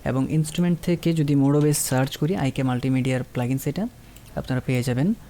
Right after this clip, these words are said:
তো মোডো বেসটা আমি এখানে নিয়ে আসলাম, আনার পর আমরা দেখতে পারবো যে এরকম আছে, এখানে অনেকগুলো গিটার মডেল রয়েছে, সবগুলো বেস গিটার।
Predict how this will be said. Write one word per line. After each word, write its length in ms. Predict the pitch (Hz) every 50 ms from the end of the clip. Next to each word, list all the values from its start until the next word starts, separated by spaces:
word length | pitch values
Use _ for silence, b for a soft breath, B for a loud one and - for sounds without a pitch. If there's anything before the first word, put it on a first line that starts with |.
| B B B B B B B B -
তো 180 | - 120 120
মোডো 240 | 120 127 131 131 135
বেসটা 340 | 143 139 131 - - 147 139
আমি 320 | 139 139 139 139 139 139
এখানে 380 | 139 - 127 120 - 135 127 131
নিয়ে 200 | 131 147 156 151
আসলাম, 360 | 135 120 - - 143 180 226 -
আনার 280 | - 139 147 160 165 160
পর 320 | 160 - 156 139 160 190
আমরা 200 | 180 143 131 135
দেখতে 240 | 135 139 127 - 151
পারবো 260 | - 139 135 135 135
যে 160 | 131 139 139 -
এরকম 380 | 151 160 156 151 156 151 139 131
আছে, 300 | 120 117 117 - - 127
এখানে 220 | 123 - 139 143
অনেকগুলো 480 | - 139 147 156 170 175 170 190 202 190
গিটার 240 | 165 156 156 160
মডেল 280 | 156 151 143 143 147 139
রয়েছে, 360 | 135 143 139 139 - - 208
সবগুলো 360 | 214 - 139 127 143 135 131
বেস 240 | 127 131 131 135 135 -
গিটার। 240 | 143 135 - 170